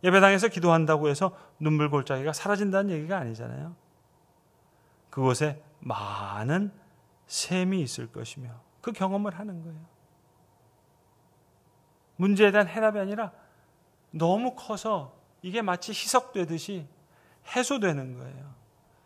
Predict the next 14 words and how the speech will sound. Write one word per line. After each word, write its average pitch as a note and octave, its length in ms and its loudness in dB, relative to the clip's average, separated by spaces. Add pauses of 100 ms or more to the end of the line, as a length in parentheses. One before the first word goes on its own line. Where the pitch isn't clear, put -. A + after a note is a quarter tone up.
(680)
그래서 F3 360 -2 (440)
다윗이 D3 360 2
외칩니다. B2 640 -6
"그들은", C#3 840 2
모든 G3 320 -4
사람이, D#3+ 300 -4
"힘을 G3 340 2
얻고 C#3 360 0
더 D#3 220 8
얻어 B2 420 6 (300)
나아가 A2 600 4 (220)
시온에서 C3 840 2 (380)
하나님 G#2 400 -4
앞에 - 360 -12